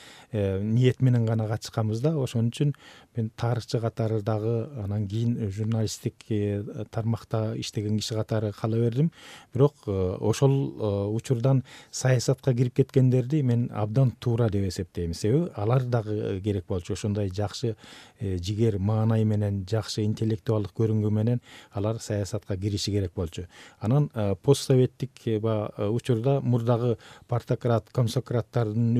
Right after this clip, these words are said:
өкүлдөрү кайра эле саясатка кирип атпайбы? Ал дагы, э, кайсы бир деңгээлде мыйзам ченемдүү болсо керек. Себеби алар,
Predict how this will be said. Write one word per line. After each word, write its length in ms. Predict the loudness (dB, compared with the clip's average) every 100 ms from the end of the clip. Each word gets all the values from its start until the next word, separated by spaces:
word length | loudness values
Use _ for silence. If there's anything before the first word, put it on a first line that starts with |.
| 2
өкүлдөрү 400 | 0 2 0 0
кайра 240 | -2 0
эле 180 | 2 0
саясатка 560 | 0 -2 -2 -6 -4 -2
кирип 200 | 0 0
атпайбы? 400 | 0 -2 -2 -4 -12 -20 -20 -16 -4
Ал 220 | 0 2
дагы, 440 | 2 4 2 0
э, 340 | -2 -4 -2 -2
кайсы 240 | -4 -2 0
бир 120 | 0
деңгээлде 480 | 2 2 2 2 2
мыйзам 380 | 2 2 2 0
ченемдүү 440 | 2 2 2 4
болсо 240 | 2 2 0
керек. 180 | 0 0
Себеби 320 | 2 2 2 -4 -20 -18 -2
алар, 340 | 2 4 2